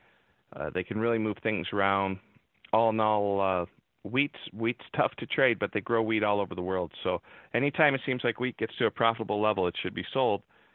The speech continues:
And although it, uh, you get so excited when it gets there, people all across the world are always growing and planting and harvesting wheat. So it's, uh, it's a tough one, but, uh, expect volatility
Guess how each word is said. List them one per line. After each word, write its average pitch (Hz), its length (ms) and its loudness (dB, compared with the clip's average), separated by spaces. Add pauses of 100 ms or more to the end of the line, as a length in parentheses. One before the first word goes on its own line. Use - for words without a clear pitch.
(180)
And 101 220 0
although 104 320 2
it, 104 140 0 (120)
uh, 98 220 2 (260)
you 110 120 -6
get 127 200 0
so 123 60 0
excited 117 380 4
when 101 120 2
it 95 80 -4
gets - 220 -2
there, 98 320 2 (560)
people 113 260 -2
all 107 120 4
across 101 340 0
the 98 80 -8
world 101 220 0
are 92 120 2
always 95 280 2 (380)
growing 107 360 4
and 90 220 -2
planting 101 340 0
and 87 140 -2
harvesting 92 440 -2
wheat. 95 200 -4 (140)
So 90 260 -2
it's, - 280 -8
uh, 90 160 0 (160)
it's - 160 -8
a - 60 -10
tough 120 240 0
one, 87 240 -4
but, 95 140 -4 (100)
uh, 95 160 0 (580)
expect - 440 -2
volatility 131 720 4